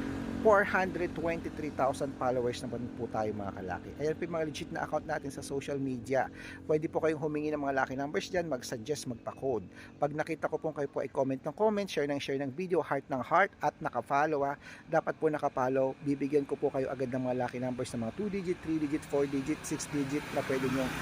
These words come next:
tayaan at alagaan sa loob po ng three days, mga kalaki. Tandaan niyo po, ang lucky numbers namin, libre po ito, wala po itong bayad.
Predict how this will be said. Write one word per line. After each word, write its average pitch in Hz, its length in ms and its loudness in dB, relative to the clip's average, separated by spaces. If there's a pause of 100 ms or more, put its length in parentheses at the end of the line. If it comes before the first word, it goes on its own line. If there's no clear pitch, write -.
(260)
tayaan 135 400 6
at 135 160 -2
alagaan 123 400 2
sa 123 160 0
loob 123 240 2
po 127 80 4
ng 123 240 2
three 117 160 0
days, 110 160 0
mga 104 320 0
kalaki. 98 280 -2 (420)
Tandaan 147 320 4
niyo 180 160 -4
po, 175 100 4
ang 151 140 0
lucky 156 240 4
numbers 160 320 -2
namin, 160 320 -4
libre 160 260 -2
po 143 140 -6
ito, 151 160 -4
wala 139 240 2
po 135 160 -4
itong 139 160 -4
bayad. 113 400 -4